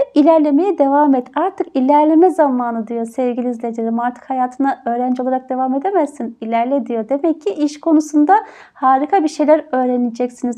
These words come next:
üç ay boyunca ve bu sefer öğrendiğiniz bilgilerde harikalar oluşturacağınız, hatta sizin öğreteceğiniz birilerine iş, e,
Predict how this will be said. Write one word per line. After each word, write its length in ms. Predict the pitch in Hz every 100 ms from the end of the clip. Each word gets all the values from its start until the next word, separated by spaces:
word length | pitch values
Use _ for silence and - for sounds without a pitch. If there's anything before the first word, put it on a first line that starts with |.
| -
üç 200 | 302 -
ay 220 | 269 262
boyunca 380 | 262 262 330 302
ve 100 | 330 427 - _ _
bu 100 | 294
sefer 520 | 294 285 269 330 403 -
öğrendiğiniz 680 | 240 247 254 254 285 339 -
bilgilerde 600 | 247 240 240 240 240 359
harikalar 560 | 370 262 254 - 285
oluşturacağınız, 880 | 285 240 233 - 220 - 233 277 440 - - _
hatta 560 | 269 269 - 269 359 - - _
sizin 460 | _ - 233 311 370
öğreteceğiniz 840 | 330 277 285 - 254 240 233 -
birilerine 380 | 233 226 240 233
iş, 400 | 233 233 - -
e, 420 | 240 247 247 240